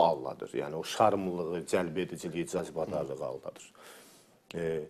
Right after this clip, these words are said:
qaldı ki, diktorun savadına, televiziya aparıcının savadına mən hesab eləyirəm ki, e, təbii ki, e, heç birimiz, belə deyək də, e, loro dilləndiksə, hər şey şünas ola bilmərik, amma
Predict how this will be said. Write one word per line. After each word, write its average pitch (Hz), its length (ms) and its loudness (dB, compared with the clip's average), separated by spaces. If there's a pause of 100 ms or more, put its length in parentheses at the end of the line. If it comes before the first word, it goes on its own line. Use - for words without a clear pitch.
(280)
qaldı 202 260 12
ki, 208 260 6
diktorun 151 480 6
savadına, 107 640 8
televiziya 104 520 4 (180)
aparıcının 90 520 0
savadına 87 520 2
mən 180 240 6 (400)
hesab 160 340 10
eləyirəm 151 460 10
ki, 175 200 10 (480)
e, 101 400 8 (1400)
təbii 113 260 4
ki, - 180 0 (680)
e, 82 300 -4 (300)
heç 117 240 6
birimiz, 95 420 2
belə 92 200 4
deyək - 260 -10
də, 95 140 6 (300)
e, 73 100 -6 (160)
loro 98 240 2
dilləndiksə, 143 560 -2
hər 185 240 8
şey 95 140 4
şünas 98 340 0
ola 85 180 0
bilmərik, 135 320 8
amma 170 240 10